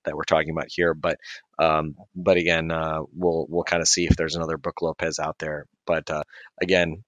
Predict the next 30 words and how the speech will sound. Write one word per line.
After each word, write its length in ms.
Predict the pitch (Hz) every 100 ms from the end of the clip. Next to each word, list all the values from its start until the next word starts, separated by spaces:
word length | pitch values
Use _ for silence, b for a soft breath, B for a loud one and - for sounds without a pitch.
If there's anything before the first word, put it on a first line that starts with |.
| -
um, 500 | 80 80 78 76 92 - - -
you 100 | 92
know, 140 | 80 73 -
typically 400 | - 135 104 110
you 60 | 101
don't 200 | 95 90
get, 200 | 90 - - b b b -
you 160 | 101 120
don't 160 | 131
get 180 | 135 98
Brook, 240 | 95 107 -
Brook 220 | 113 -
Lopez 420 | 101 - 92 87
for, 320 | - 90 82 76
you 100 | 87
know, 100 | 76
three 240 | - 101
years, 140 | 87 -
ten 220 | 95 85
million. 440 | 82 82 80 80
Generally, 400 | - 90 85 82
it's, 200 | 80 - -
it's 240 | 78 -
those 160 | 85 76
kind 180 | 85
of 60 | 80
one-off 320 | 80 78 76
type 180 | - 78
contracts, 600 | - 76 76 76 76 -
and 100 | 76